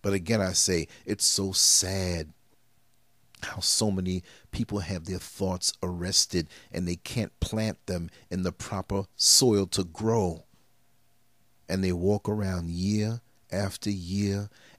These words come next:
after year after year in the same sorry state of affairs. And the li-, little light that they may have to try to hold on, even though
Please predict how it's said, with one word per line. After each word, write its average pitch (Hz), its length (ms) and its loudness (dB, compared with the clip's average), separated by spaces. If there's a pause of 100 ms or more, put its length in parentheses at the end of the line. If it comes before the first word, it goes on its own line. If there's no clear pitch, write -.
after 98 380 -2
year 95 680 0 (360)
after 92 380 -4
year 87 580 -2 (260)
in 87 220 -2
the 85 100 -4
same 98 840 2
sorry 92 720 2
state - 580 0
of 92 140 0
affairs. 80 1200 0 (1700)
And 98 120 2
the 92 60 4
li-, 107 280 4
little 123 300 4
light 113 400 0
that 98 140 -8
they 107 160 2
may 123 340 2
have 117 340 0 (260)
to 98 100 -6
try - 400 -4
to 151 80 2
hold 113 260 4
on, 98 260 4 (360)
even 156 320 4
though 110 320 4